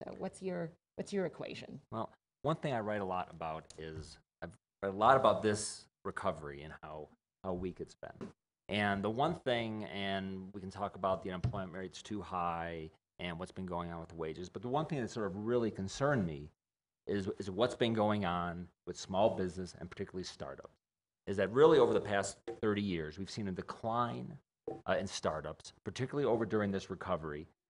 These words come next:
Speaker 2: Uh, and, and to me, that, listen, this came up in the, uh, the panel last night, this, and it came up in the previous panel. We knew we need faster economic growth, faster economic growth.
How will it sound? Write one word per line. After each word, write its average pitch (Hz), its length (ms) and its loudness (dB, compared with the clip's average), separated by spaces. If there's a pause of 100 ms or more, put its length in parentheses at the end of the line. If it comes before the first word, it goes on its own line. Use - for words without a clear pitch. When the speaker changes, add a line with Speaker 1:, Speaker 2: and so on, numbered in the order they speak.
(200)
Speaker 2:
Uh, 82 380 2 (100)
and, 107 200 -6 (100)
and 147 80 -8
to - 100 -4
me, 196 140 4
that, - 300 4 (100)
listen, - 220 -4 (1300)
this 139 120 -2
came 160 180 4
up 156 160 8
in 139 100 4
the, 113 320 2
uh, 92 440 2
the 87 60 -4
panel 101 280 -2
last 87 260 -2
night, 73 200 -12 (140)
this, - 160 -2 (120)
and 98 100 -4
it 101 60 -6
came 107 180 -2
up 104 120 2
in - 40 -14
the 101 80 -6
previous 87 300 -6
panel. 82 260 -8
We 85 120 -8
knew 92 220 -4
we 98 120 -6
need 107 260 -2
faster 110 380 4
economic 90 400 0
growth, 82 260 0 (340)
faster 131 300 12
economic 101 400 0
growth. 92 300 0